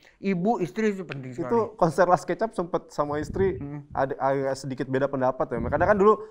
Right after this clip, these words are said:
Speaker 2: mungkin kalau teman-teman inget ada
Speaker 1: Iya.
Speaker 2: lagu Aserehe gitu ya.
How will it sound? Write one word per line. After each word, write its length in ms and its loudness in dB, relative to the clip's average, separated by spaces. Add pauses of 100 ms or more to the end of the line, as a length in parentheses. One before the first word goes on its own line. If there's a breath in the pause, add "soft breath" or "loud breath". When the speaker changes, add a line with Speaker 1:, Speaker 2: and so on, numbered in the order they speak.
(180 loud breath)
Speaker 2:
mungkin 240 -4
kalau 160 2
teman-teman 360 -2
inget 280 -4
ada 140 0 (100)
Speaker 1:
Iya. 120 8
Speaker 2:
lagu 200 4
Aserehe 600 2 (120)
gitu 160 -6
ya. 180 -2